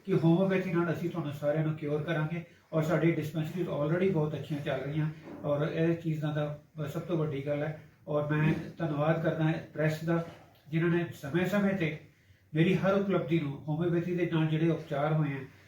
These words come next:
ਉਹਨਾਂ ਨੂੰ ਇਹਨਾਂ ਉਜਾਗਰ ਕੀਤਾ ਔਰ ਇਹ ਦਿਖਾਇਆ ਕਿ ਹੋਮਿਓਪੈਥੀ ਇੱਕ ਸਾਇੰਸ ਹੈ, ਜਿਹੜੀ ਸਾਇੰਸ ਕਿ ਅੱਜ ਬਹੁਤ ਅੱਗੇ ਆ ਰਹੀ ਹੈ। ਤੁਹਾਨੂੰ ਇਹ ਜਾਣ ਕੇ ਬੜੀ ਖੁਸ਼ੀ ਹੋਏਗੀ ਕਿ world over ਹੋਮਿਓਪੈਥੀ ਨੰਬਰ ਟੂ ਤੇ ਆ ਚੁੱਕੀ ਹੈ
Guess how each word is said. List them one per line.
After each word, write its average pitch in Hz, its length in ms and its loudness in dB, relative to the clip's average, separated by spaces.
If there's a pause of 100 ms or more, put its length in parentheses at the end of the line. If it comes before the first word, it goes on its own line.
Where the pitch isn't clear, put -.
(160)
ਉਹਨਾਂ 175 160 0
ਨੂੰ 185 220 2
ਇਹਨਾਂ 170 220 4
ਉਜਾਗਰ 147 380 2
ਕੀਤਾ 165 420 0 (220)
ਔਰ 165 120 4
ਇਹ 185 180 6
ਦਿਖਾਇਆ 160 280 4
ਕਿ 185 120 0
ਹੋਮਿਓਪੈਥੀ 165 480 2
ਇੱਕ 170 80 0
ਸਾਇੰਸ 165 400 -2
ਹੈ, 160 240 -2 (360)
ਜਿਹੜੀ 202 260 4
ਸਾਇੰਸ 170 320 2 (420)
ਕਿ 185 280 0
ਅੱਜ 165 160 2 (440)
ਬਹੁਤ 190 300 2
ਅੱਗੇ 165 240 6
ਆ 147 140 6
ਰਹੀ 151 160 2
ਹੈ। 156 60 4
ਤੁਹਾਨੂੰ 160 460 0 (200)
ਇਹ 160 160 0
ਜਾਣ 147 280 -2
ਕੇ 160 80 0
ਬੜੀ 156 220 2
ਖੁਸ਼ੀ 165 340 0
ਹੋਏਗੀ 170 400 4 (840)
ਕਿ 180 120 0
world 180 400 4
over 165 200 4 (500)
ਹੋਮਿਓਪੈਥੀ 190 440 2
ਨੰਬਰ 170 240 2
ਟੂ 196 260 0
ਤੇ 196 100 2
ਆ 139 160 4
ਚੁੱਕੀ 123 320 -6
ਹੈ 113 100 -6